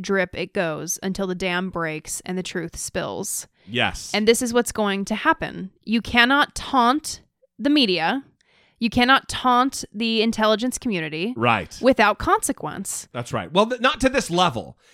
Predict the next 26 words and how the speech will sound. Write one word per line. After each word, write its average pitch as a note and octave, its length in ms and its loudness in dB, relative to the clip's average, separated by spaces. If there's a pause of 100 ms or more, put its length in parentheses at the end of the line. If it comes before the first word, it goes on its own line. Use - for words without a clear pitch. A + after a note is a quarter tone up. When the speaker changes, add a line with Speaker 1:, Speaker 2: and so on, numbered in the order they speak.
(120)
Speaker 2:
It's - 140 -6
one G#4+ 220 2
thing C#4+ 180 0
to F#3+ 60 2
shit A3 240 6
on F3+ 120 2
the D3+ 60 0
media. D3+ 400 0
They're A#3 160 4
used A3 380 0
to C#3 80 -2
that. - 420 -6 (340)
They're C#4+ 120 0
used D4+ 260 -2
to C4 60 -2
conservatives D#3 760 2
talking C#3+ 240 2
about C#3+ 240 -2 (180)
the E3 80 2
lamestream F3 1000 2
media. D#3 580 2
<laughs> A3+ 960 2
They're G#3+ 120 4
used G#3+ 340 2
to B2+ 80 -6
that. - 440 -8